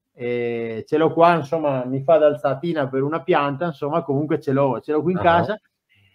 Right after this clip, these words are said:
Speaker 1: e, e dove c'è dentro la scheggia, e tu dici,
Speaker 2: Beh.
Speaker 1: eh, questo legno è sopravvissuto dopo, è stato tagliato, insomma, è arrivato a me, e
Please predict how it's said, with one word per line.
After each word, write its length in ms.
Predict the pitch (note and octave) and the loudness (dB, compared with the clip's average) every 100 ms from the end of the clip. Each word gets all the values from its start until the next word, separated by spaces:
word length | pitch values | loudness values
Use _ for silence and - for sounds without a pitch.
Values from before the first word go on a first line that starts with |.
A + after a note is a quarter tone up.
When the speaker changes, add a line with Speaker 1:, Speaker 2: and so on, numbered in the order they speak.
| _ | _
Speaker 1:
e, 260 | - C3+ C3 - C#3 C3+ _ _ _ _ | -8 -4 -4 -4 -14 -16 _ _ _ _
e 200 | _ - | _ -18
dove 240 | A2+ B2+ C3 | -4 -2 -2
c'è 200 | D#3+ D#3+ | -2 -2
dentro 300 | D#3+ D#3 C#3+ | -2 -4 -4
la 120 | D3+ | -4
scheggia, 640 | - D#3 C#3+ C3+ F3+ G3 _ _ _ | -4 -2 -2 0 -4 -4 _ _ _
e 440 | A2+ G#2+ G#2+ G#2+ | -10 -8 -8 -8
tu 120 | - | -4
dici, 320 | D3 D3+ C3+ - | -2 -2 -2 -2
Speaker 2:
Beh. 180 | F#2+ E2+ | -2 -2
Speaker 1:
eh, 200 | - A2 - _ _ | -12 -16 -16 _ _
questo 360 | - F#3+ G3 F#3+ | 2 4 4 4
legno 640 | D3+ D3 F#3 A3 C4+ C4 _ _ _ _ | 4 2 0 -2 -4 -8 _ _ _ _
è 140 | E3+ | -6
sopravvissuto 1120 | D#3 - C#3 D#3+ D#3 E3+ E3+ D3+ A#2 - F#2+ G2 | -6 -6 -4 -2 0 0 0 -4 -4 -6 -14 -14
dopo, 720 | A2+ F3 D#3+ - A2+ F#2 - _ _ _ _ _ _ _ _ _ _ _ _ | -2 2 2 0 -6 -6 -12 _ _ _ _ _ _ _ _ _ _ _ _
è 560 | A#2 A2 G#2 G2 F#2+ F#2+ | -14 -12 -12 -12 -14 -14
stato 320 | - C3+ C3+ | -4 -2 0
tagliato, 580 | C3+ G3+ A#3 G#3+ C#3 C3+ | 4 4 4 0 0 -2
insomma, 380 | B2+ B2+ B2+ B2+ | -6 -4 -4 0
è 40 | |
arrivato 560 | D3 D3+ D#3+ F3+ G3 A3 | 0 2 4 4 4 2
a 60 | |
me, 480 | F#3+ D#3 G#3 G3 C#3 | 0 -2 -4 -4 -4
e 260 | C3 C3 _ | -6 -8 _